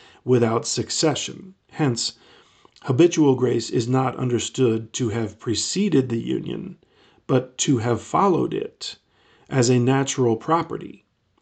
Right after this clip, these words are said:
Hence, as Augustine says, "Grace is in a manner natural to the man Christ." reply to objection three. The common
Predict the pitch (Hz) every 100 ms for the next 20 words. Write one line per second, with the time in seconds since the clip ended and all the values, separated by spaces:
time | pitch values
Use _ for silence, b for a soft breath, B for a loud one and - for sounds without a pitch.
0 | _ - 143 113 - 117 120 120 - 104
1 | 160 151 123 - - b b b b b
2 | 123 151 139 123 - - - 139 131 135
3 | - - 139 127 117 123 160 139 113 110
4 | 110 - _ 120 113 147 165 - 123 110
5 | 101 104 123 - 123 110 101 131 123 104
6 | 110 110 123 _ - 139 107 - - -
7 | - - _ _ _ _ _ _ _ _
8 | _ b b b b b b b 135 139
9 | 120 110 107 110 - 101 - 160 - _
10 | _ _ _ _ _ _ _ _ _ -
11 | - 131 - - 180 165 139